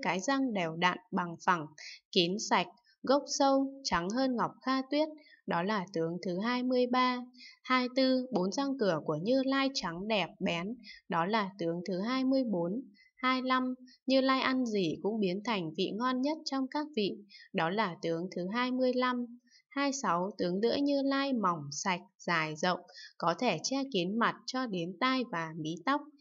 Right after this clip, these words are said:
đó là tướng thứ hai mươi sáu. Hai bảy, phạm âm của Như Lai có từ ngữ và âm vận rộng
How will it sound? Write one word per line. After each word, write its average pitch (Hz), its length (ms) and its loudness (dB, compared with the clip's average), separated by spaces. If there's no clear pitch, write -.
đó 170 160 0
là 185 300 2
tướng 165 300 -2
thứ 190 60 -2
hai 254 160 0
mươi 269 180 2
sáu. 185 360 -2
Hai 269 240 0
bảy, 175 380 0
phạm - 180 -2
âm 262 300 2
của 190 160 0
Như 254 200 2
Lai 262 360 2
có 175 220 -8
từ 208 180 0
ngữ 196 320 0
và 175 220 0
âm 254 240 2
vận 208 160 4
rộng 185 260 0